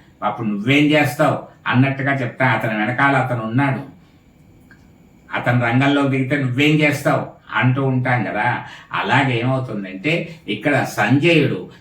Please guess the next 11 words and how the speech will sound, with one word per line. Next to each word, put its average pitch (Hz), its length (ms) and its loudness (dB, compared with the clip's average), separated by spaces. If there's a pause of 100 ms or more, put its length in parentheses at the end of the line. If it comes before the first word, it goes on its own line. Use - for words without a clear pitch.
(160)
కపిధ్వజుడు 131 1160 2
అనేటువంటి 110 500 -4
మాట 147 480 0
చెప్పడం 123 280 -2
వల్ల 113 180 -2
ఏంటంటే 113 680 -2
పైన 123 340 2
ఆంజనేయుడు 123 840 0
ఉన్నాడు, 104 340 -6
వాయుపుత్రుడు 120 840 -4
ఉన్నాడు 82 520 -10